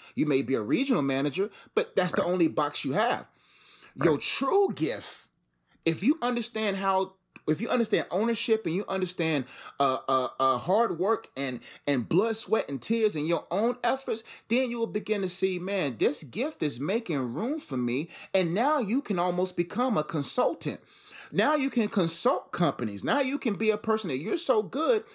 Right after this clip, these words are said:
Speaker 1: that these high people are looking for you. The Bible says your gift will make room for you and put you before great people.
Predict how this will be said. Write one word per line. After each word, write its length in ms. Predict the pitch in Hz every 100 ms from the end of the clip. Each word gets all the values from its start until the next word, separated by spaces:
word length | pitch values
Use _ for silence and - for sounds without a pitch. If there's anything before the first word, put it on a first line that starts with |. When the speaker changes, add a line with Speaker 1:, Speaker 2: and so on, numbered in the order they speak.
| - - -
Speaker 1:
that 240 | 180 -
these 240 | 226 294 -
high 340 | 208 233 262
people 440 | - 285 330 330 -
are 140 | 139
looking 360 | 127 202 220 220
for 160 | - 190
you. 220 | 220 190
The 80 | 127
Bible 260 | 202 240
says 180 | 226 175
your 140 | 165
gift 320 | 127 196 254 165
will 80 |
make 260 | 147 147 110
room 200 | 131 240
for 160 | 233 208
you 160 | 190
and 100 | 120
put 220 | - 220
you 80 | 202
before 260 | 180 - 127
great 420 | 104 165 214 -
people. 600 | - 277 285 147 104